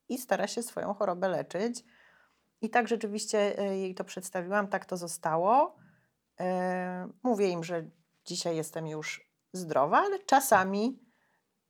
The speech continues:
jeszcze mogę się źle poczuć, stąd te moje wycieczki do pokoju, jak już czuję, że po prostu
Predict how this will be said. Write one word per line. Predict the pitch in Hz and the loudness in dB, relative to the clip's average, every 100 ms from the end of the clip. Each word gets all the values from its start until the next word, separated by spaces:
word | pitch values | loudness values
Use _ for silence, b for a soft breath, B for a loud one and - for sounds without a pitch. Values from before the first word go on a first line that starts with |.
| _ - | _ -12
jeszcze | 196 185 - 196 | -4 -4 -2 0
mogę | 165 185 | 0 0
się | 185 170 | -2 -2
źle | 180 180 | -2 -2
poczuć, | 170 156 180 185 | 0 -2 -2 -8
stąd | - 165 | -8 -8
te | - | -6
moje | 165 170 160 170 | -6 -4 -4 -4
wycieczki | 175 170 160 - 170 | -4 -4 -4 -6 -10
do | 160 | -10
pokoju, | 160 156 156 156 | -8 -6 -4 -2
jak | 156 151 160 | -4 -6 -14
już | 160 | -12
czuję, | 151 156 | -4 -4
że | 147 | -4
po | 156 156 | -8 -10
prostu | 160 156 160 156 160 | -10 -12 -12 -12 -12